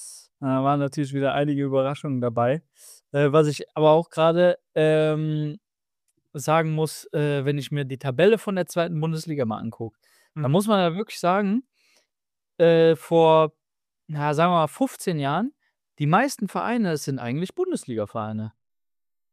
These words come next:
Speaker 2: Ja.
Speaker 1: Also so die, die, wo, wo ich jetzt sag, die sind für mich Bundesliga. Bochum, Energie Cottbus hat ja auch noch in der Bundesliga gespielt, Wolfsburg,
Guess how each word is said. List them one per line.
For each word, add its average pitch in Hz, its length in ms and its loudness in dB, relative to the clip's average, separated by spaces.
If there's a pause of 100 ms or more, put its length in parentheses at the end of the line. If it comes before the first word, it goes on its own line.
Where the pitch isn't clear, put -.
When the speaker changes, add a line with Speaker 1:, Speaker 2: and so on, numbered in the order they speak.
(100)
Speaker 2:
Ja. 180 140 -4
Speaker 1:
Also 147 160 -2
so 170 360 2
die, 185 220 0
die, 165 420 0 (280)
wo, 165 380 2
wo 180 160 4
ich 247 160 -4
jetzt 233 200 0
sag, 214 360 -2 (600)
die 165 80 -2
sind 233 220 2
für 196 100 -4
mich 190 240 0
Bundesliga. 117 680 -4 (300)
Bochum, 196 560 4 (260)
Energie 165 360 0
Cottbus 196 420 0
hat 175 120 0
ja 160 100 4
auch 214 140 6
noch 202 140 -2
in 180 100 -4
der 175 100 0
Bundesliga 170 580 -2
gespielt, 151 520 -4
Wolfsburg, 156 720 2